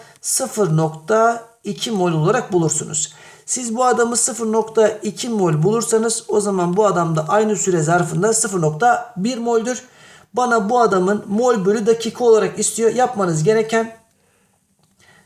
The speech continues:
C iki H iki bulalım. Sıfır nokta bir yani bir çarpı on üzeri eksi biri değerli arkadaşlar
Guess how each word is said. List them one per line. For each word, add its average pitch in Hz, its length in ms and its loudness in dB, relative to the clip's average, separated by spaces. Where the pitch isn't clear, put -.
C 214 240 4
iki 214 180 -2
H 226 280 0
iki 220 220 -2
bulalım. 226 420 2
Sıfır 233 340 -4
nokta 220 340 2
bir 220 120 -2
yani 208 440 2
bir 233 200 -4
çarpı 202 400 0
on 220 260 2
üzeri 180 300 0
eksi 202 540 -2
biri 185 380 0
değerli 202 260 4
arkadaşlar 175 540 0